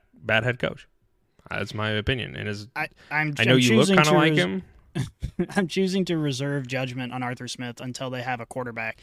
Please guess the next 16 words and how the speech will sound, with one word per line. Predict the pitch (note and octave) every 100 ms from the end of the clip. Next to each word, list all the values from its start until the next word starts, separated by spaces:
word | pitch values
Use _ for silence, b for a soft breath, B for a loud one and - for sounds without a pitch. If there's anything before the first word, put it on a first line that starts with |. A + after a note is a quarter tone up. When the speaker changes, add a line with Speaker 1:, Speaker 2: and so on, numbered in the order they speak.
| b b
Speaker 2:
'Cause | E3
right | G3+ A#3
now | G#3
he's, | F3 E3+ -
he's | E3 F3
at | F#3+ -
the, | E3+ D3 C#3 - _ _
he | - F3+
is | D#3
at | F3 F3+
the | E3+
mercy | D3+ E3 E3+ F3 E3+
of | D3 C#3
the | C3
roster, | B2 A#2 - - G#2
which, | B2 B2+ -